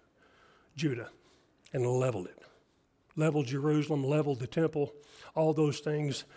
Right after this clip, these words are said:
And Jeremiah wrote Lamentations. There's five chapters. And if you haven't read that or haven't read it in a long time, read it. It's, it's incredible mourning of, for five chapters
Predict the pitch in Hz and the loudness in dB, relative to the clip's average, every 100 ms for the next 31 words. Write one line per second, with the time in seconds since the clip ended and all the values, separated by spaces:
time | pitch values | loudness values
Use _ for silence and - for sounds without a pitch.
0 | - - - 123 175 175 165 156 156 139 | -20 -10 -6 0 2 4 4 4 4 4
1 | 147 147 135 160 156 139 185 165 - 143 | 2 0 2 2 4 2 2 2 0 -2
2 | 135 - 180 160 143 - 135 - 127 160 | -4 -2 0 0 0 0 0 -2 -4 0
3 | 147 156 156 196 165 131 151 156 131 147 | 0 0 0 2 2 0 0 0 2 -2
4 | 127 - - - - - 127 165 160 147 | -2 -10 -20 -20 -20 -8 0 2 4 4
5 | 147 131 139 151 147 156 147 139 131 - | 2 2 2 2 2 2 0 0 -4 -12
6 | - _ - - - 160 147 113 - - | -20 _ -20 -20 -2 0 0 -4 -14 -20
7 | - - _ _ - 147 - - _ _ | -20 -20 _ _ -10 -8 -8 -12 _ _
8 | - - _ _ - 160 113 196 196 190 | -20 -20 _ _ -4 -4 0 2 4 4
9 | 185 180 - - _ - - 147 156 165 | 4 4 2 -12 _ -16 -2 4 6 6
10 | 165 135 123 120 131 - - - 131 - | 6 2 -4 -4 -4 -6 -10 -4 -4 0
11 | 175 160 170 131 - 165 156 - 131 139 | 2 2 2 -2 0 2 0 -2 -4 -2
12 | - | -4